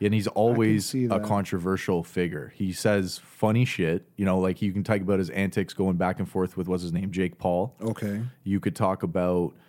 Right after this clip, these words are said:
Speaker 1: his general antics towards his fighters, how he doesn't give a shit what he says, no filter.
Speaker 2: Yeah.
Speaker 1: But, you know, my girl was going like,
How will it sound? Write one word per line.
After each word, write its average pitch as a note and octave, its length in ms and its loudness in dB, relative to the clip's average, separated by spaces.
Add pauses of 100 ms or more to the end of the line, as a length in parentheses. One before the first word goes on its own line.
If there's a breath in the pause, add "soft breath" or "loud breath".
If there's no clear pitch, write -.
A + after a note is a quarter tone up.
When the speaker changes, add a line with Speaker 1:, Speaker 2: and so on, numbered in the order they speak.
(160 soft breath)
Speaker 1:
his G2 260 0
general F#2+ 520 0
antics F#2+ 400 -2
towards F2+ 320 -4
his E2+ 100 -6
fighters, F2+ 600 -2
how F2+ 160 0
he F#2 100 0
doesn't F#2 240 0
give F2+ 140 -2
a E2+ 40 -4
shit - 280 -4
what F2 120 -2
he E2+ 60 -2
says, E2+ 460 -2
no F2+ 100 0
filter. F#2 560 -2 (140)
Speaker 2:
Yeah. F#2+ 320 -4 (800 soft breath)
Speaker 1:
But, - 440 -4 (800)
you G2 100 -2
know, G2+ 160 2
my F#2+ 140 0
girl G2+ 220 0
was F#2+ 120 -2
going F#2 240 -4
like, A2+ 220 -10